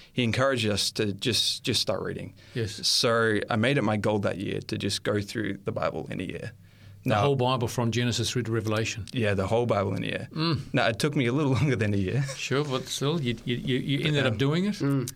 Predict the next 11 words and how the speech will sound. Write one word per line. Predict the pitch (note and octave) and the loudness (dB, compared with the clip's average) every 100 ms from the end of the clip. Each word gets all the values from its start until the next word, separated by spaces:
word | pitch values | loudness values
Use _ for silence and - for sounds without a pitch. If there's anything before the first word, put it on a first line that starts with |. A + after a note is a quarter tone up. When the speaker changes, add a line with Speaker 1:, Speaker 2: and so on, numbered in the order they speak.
| - | -2
Speaker 1:
I | B2 | 0
did, | A#2 B2 A#2 | 2 2 2
yeah. | A2+ A2+ G#2 G#2 - - - | 2 2 0 -4 -18 -18 -6
So | - C#3+ B2 B2 | 0 2 4 2
I, | - - - | 0 -2 -2
I | |
think | C3 E3 C#3+ | 0 0 0
probably | C3 A#2+ | 2 2
around | A2 G#2+ | 2 2
grade | G#2+ G2 | 0 0
ten-ish, | A2 A#2+ E3+ F3+ - F#3 - - | 0 0 0 -2 -2 0 0 -4